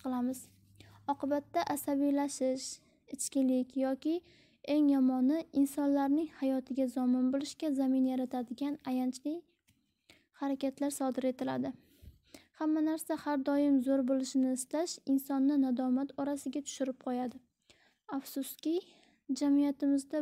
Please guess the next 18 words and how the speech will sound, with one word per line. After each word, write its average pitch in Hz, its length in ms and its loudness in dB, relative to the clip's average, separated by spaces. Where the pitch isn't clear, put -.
bu 277 80 2
tendensiya 262 580 0
kuchayib 262 340 -4
bormoqda. 247 460 -2
La'natlangan 277 800 4
o'radan 262 400 2
qutulib 254 420 -2
ketish 262 260 -2
amri 262 260 0
mahol. 254 340 -4
Beparvolik, 262 920 0
bular 294 300 2
bo'lmas 294 400 0
sabab 285 340 -2
tufayli 269 420 -2
qayg'uravermaslik 269 1080 -2
hayotdan 277 480 -2
kutgan 277 400 0